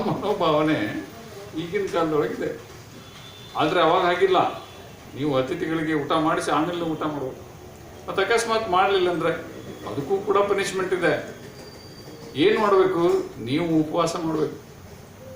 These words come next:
ಯಾವ ರೀತಿ ಉಪವಾಸ ಮಾಡ್ಬೇಕು ಅಂತಂದ್ರೆ ಅದಕ್ಕೆ ಚಂದ್ರಯಾನ, ಚಂದ್ರಯಾನ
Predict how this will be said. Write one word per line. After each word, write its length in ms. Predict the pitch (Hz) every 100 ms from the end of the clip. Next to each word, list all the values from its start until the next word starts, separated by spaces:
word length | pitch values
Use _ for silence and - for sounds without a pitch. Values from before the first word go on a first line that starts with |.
| -
ಯಾವ 140 | 147 170 185
ರೀತಿ 180 | 185 190
ಉಪವಾಸ 280 | - 175 165 175
ಮಾಡ್ಬೇಕು 340 | 151 147 143 -
ಅಂತಂದ್ರೆ 400 | 135 127 113 104 107 160 - - - - - - - - - - - - -
ಅದಕ್ಕೆ 320 | 143 160 156 131 160 -
ಚಂದ್ರಯಾನ, 640 | 147 165 196 180 160 151 151 147 123 - - - - - - - - - - - - 92 92 92 - - - - - -
ಚಂದ್ರಯಾನ 560 | 143 165 170 160 151